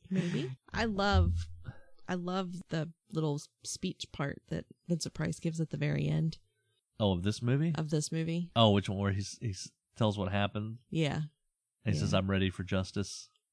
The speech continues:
Speaker 1: Yeah, well,
Speaker 2: Or
Speaker 1: no, no, the part where he says, um, they were playing at murder,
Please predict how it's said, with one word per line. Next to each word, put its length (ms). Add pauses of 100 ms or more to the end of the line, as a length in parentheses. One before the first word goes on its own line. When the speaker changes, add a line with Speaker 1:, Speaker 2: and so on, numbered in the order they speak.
Speaker 1:
Yeah, 180
well, 180
Speaker 2:
Or 40
Speaker 1:
no, 260
no, 340
the 120
part 320
where 100
he 220
says, 420
um, 420 (920)
they 160
were 140
playing 460
at 80
murder, 500